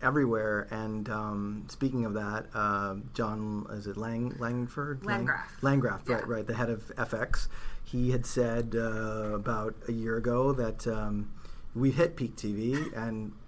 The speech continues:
Speaker 1: we've hit the peak, and we're, we're done. We're, we're not gonna have any more space. The bandwidth is, uh, is over, and we don't have any mo-,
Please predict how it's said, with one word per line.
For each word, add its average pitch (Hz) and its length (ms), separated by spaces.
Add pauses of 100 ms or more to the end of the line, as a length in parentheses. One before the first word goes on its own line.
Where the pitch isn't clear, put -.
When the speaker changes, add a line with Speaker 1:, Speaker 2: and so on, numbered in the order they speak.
(280)
Speaker 1:
we've 117 160
hit 127 180
the 131 60
peak, 175 340
and 107 540
we're, 113 340
we're 123 160
done. 120 400
We're, 107 400
we're 113 160
not 117 200
gonna 120 120
have 113 200
any 117 120
more 113 160
space. 113 360
The 117 100
bandwidth 135 460 (380)
is, 120 320
uh, 117 320
is 123 140
over, 131 400
and 117 340
we 117 100
don't 117 120
have 120 160
any 120 120
mo-, 117 200